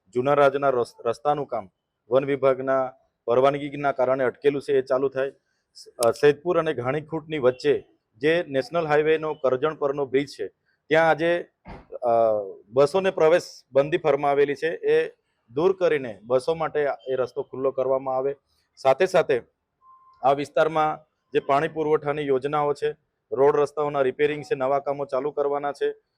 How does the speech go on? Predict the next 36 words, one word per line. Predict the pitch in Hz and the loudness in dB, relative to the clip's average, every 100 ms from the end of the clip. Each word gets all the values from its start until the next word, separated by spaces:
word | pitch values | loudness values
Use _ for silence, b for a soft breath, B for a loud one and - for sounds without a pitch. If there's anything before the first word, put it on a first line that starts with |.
| _ | _
અને | 139 156 175 | -6 -4 -4
ખેડૂતોના | - _ 147 180 196 185 180 | -6 _ 4 4 2 0 0
જે | 175 175 185 185 - _ | -2 -4 -4 -6 -12 _
પાક | 139 160 160 | 0 0 -2
નીકળે | 147 156 151 | -6 0 -2
છે, | 110 95 _ _ _ | -2 -14 _ _ _
એમને | 139 156 175 | -4 -2 -2
સરકારે | 156 - 175 175 | 0 0 2 0
જાહેર | 175 147 156 | 0 0 0
કરેલા | 156 151 151 151 | -2 -2 0 -2
ટેકાના | 143 127 156 151 | -4 -2 -2 -2
ભાવ | 135 120 151 | -2 2 2
મળે, | 175 147 113 - _ _ - | 2 -2 -4 -8 _ _ -6
એ | |
બાબતની | 135 139 147 147 156 | 0 2 2 -2 -2
રજૂઆત | 143 143 147 143 | -4 -2 -4 -4
કરેલી | 147 147 143 | -4 -2 -4
છે. | - | -8
સાથે | 139 135 135 | -4 -2 -4
સાથે | 151 - 165 165 _ _ _ | -4 -4 -4 -8 _ _ _
જે | 101 160 | -4 -2
શિક્ષા-, | 185 151 - - 160 156 135 | -2 -4 -16 -2 -2 -2 0
ગામોમાં | 143 156 170 170 | 0 0 -2 -2
શાળાના | - 135 147 156 160 | 0 2 2 2 2
ઓરડાઓ | 139 131 165 160 | 0 0 0 0
નથી, | 131 110 104 _ _ | -2 -12 -18 _ _
એ | 143 | -6
શાળાઓના | 151 139 151 160 165 165 | 0 2 4 2 0 -2
બાંધકામ | 135 147 143 165 | 0 -2 -2 -4
કરાવવામાં | 160 156 156 160 160 | -2 0 0 -2 -2
આવે. | 160 160 | -4 -4
જ્યાં | 156 | -4
શિક્ષકો | 156 127 - 170 170 170 | -6 -10 -6 -6 -2 -2
એક | 151 185 | 0 -2
જ | |
છે, | 185 127 | -4 -8